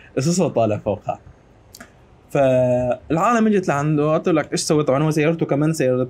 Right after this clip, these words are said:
آه، شلون بدي اقول لكم اياها، Ford Transit، تمام؟ بس صغيرة، ما هي كبيرة كتير. انا سيارتي كانت من الكبار كتير، يعني كانت طولها ثمانية امتار.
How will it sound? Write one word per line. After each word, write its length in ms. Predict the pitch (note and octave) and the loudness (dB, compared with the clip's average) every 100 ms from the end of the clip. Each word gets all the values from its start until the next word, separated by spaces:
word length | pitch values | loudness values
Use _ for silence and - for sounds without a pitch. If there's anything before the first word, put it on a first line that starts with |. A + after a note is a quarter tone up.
| - - | -8 -4
آه، 280 | B2+ A2+ A2+ | -2 0 0
شلون 180 | A2 B2+ | -2 -2
بدي 80 | A#2+ | -2
اقول 100 | A2 | -2
لكم 160 | C3 A#2 | -2 -2
اياها، 180 | A#2+ | -2
Ford 320 | A#2+ C#3+ C3 - | -2 -2 -2 -4
Transit، 560 | A2+ A2+ A2+ A2 - - _ _ | -2 -2 -2 -2 -4 -10 _ _
تمام؟ 260 | - A#2 D3 | -4 -2 -2
بس 180 | C3+ C#3 | -2 -2
صغيرة، 360 | C#3 D3+ C#3+ | 2 2 2
ما 100 | A#2+ | 2
هي 60 | C3 | 0
كبيرة 240 | B2 A2+ | 0 0
كتير. 320 | G#2+ - F2+ - - - - - - - - - - - - - - - - - | 0 -2 -4 -6 -20 -20 -20 -20 -20 -20 -20 -20 -20 -20 -20 -20 -20 -20 -20 -4
انا 100 | C#3+ | -2
سيارتي 320 | C#3+ D3 B2+ | 2 2 0
كانت 380 | - B2 A2 - | -2 -2 -4 -2
من 100 | A#2 | -2
الكبار 380 | B2 A2+ A#2+ A2 | 0 0 0 0
كتير، 360 | - G#2 F#2 - - - - - - - - | -2 -4 -4 -8 -20 -20 -20 -20 -20 -20 -18
يعني 120 | F#2 G2+ | -14 -4
كانت 240 | C3 C3 - | -2 -2 -2
طولها 180 | D3 C3 | -2 0
ثمانية 280 | A#2 B2 A2+ | 0 0 0
امتار. 320 | G2+ G2 | -2 -6